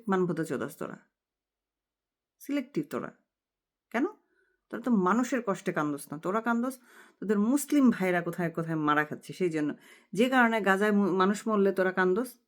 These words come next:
মানুষের জন্য কান্দোস না, মুসলিম ভাইয়ের জন্য কান্দোস। সে একই সাথে ইয়েমেনে যখন সৌদি আরব বোমা হামলা করে, তোরা কান্দোস না। কেন? কারণ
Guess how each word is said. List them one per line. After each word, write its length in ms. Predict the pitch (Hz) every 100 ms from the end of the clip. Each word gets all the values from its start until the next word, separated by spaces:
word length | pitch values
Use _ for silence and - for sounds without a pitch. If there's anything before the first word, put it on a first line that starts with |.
| _
মানুষের 320 | - 220 247 233
জন্য 220 | 196 175
কান্দোস 320 | 156 156 151
না, 60 | 160
মুসলিম 340 | 214 - 233
ভাইয়ের 180 | 202 180
জন্য 200 | 170 160
কান্দোস। 300 | 156 160 160 - - - -
সে 120 | 233 -
একই 260 | 233 269
সাথে 280 | 233 202 202
ইয়েমেনে 460 | 190 233 254 247 233
যখন 260 | 233 233
সৌদি 240 | 226 202 208
আরব 140 | 202
বোমা 200 | 190 202
হামলা 260 | 226 220 220
করে, 180 | 226
তোরা 180 | 240 196
কান্দোস 340 | 185 156 139 -
না। 120 | - - _ _ _ _ _ _ _ _ _ _ _ _ _
কেন? 120 | 269 427 466 _ _ _ _ _ _ _ _ _ _ -
কারণ 180 | 262